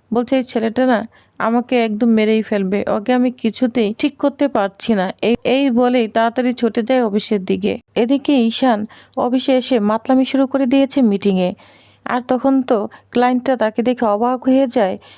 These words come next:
আর নানান কথা বলতে থাকে। তখনই ওইখানে দেবলীনা চলে আসে। দেবলীনা এসে দেখে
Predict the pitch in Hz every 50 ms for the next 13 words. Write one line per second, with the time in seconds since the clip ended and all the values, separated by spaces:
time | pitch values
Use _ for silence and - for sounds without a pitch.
0 | - _ - - 254 240 233 233 233 240 262 262 254 269 262 277 262 202 196 196
1 | 196 208 208 220 208 190 - 196 190 202 - - 233 233 - 262 262 262 269 247
2 | 220 214 - 262 254 226 196 196 202 - - - - _ - 202 196 226 233 233
3 | 220 247 262 269 262 269 262 247 226 196 185 185 196 208 202 - - 202 190 196
4 | 196 190 214 220 226 226 233 262 262 262 269 262 254 254 - 254 226 247 254 254
5 | 254 214 196